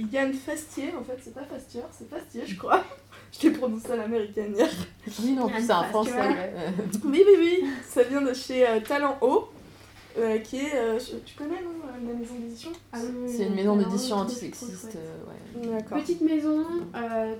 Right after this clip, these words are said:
Speaker 3: trop chouette.
Speaker 2: Très quali.
Speaker 3: On, ouais, ils ont fait des, un, notamment une, une, une série de deux albums qui s'appelle, euh, euh, Le Zizi des mots,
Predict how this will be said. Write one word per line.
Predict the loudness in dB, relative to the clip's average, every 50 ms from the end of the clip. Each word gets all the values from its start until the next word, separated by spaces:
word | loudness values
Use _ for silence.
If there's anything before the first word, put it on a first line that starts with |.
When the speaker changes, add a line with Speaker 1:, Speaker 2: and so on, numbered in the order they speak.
| -10
Speaker 3:
trop | -10 -8 -8 -6
chouette. | -6 -4 -4 -2 -2 -2
Speaker 2:
Très | 0 0 0 0
quali. | 0 -2 -4 -6 -10 -14 -16 -18 -12 -8 -6 -6 -6 -4
Speaker 3:
On, | -6 -6 -6 -4 -2 2
ouais, | 6 6 6 4 2 -6 -8 -8
ils | -8 -6 -6
ont | -8 -8
fait | -6 -6 -6
des, | -4 -2 -2 -2 -2 -2 -2 -2 -4 -4
un, | -6 -8 -6
notamment | -6 -6 -6 -6 -6 -4 -4 -4
une, | -2 -2 -2 -2 -2 -2 -4 -4 -4 -6 -8 -12 -16 -20 -20 -14 -10
une, | -6 -6 -4 -4 -6 -8 -8 -10 -12 -12 -14 -10 -4
une | -4 -2
série | -2 -2 -4 -4 -4 -4 -4
de | -4 -4
deux | -6 -6 -6 -8 -6 -4
albums | -4 -4 -2 -2 -4 -4 -4
qui | -6
s'appelle, | -6 -8 -6 -6 -6 -4 -4
euh, | -4 -6 -6 -8 -16 -20 -20 -20 -20 -16 -8 -6
euh, | -4
Le | -2 -2 -2
Zizi | -2 -2 -4 -4 -4 -4
des | -4 -2 -2
mots, | -2 -2 -2 -4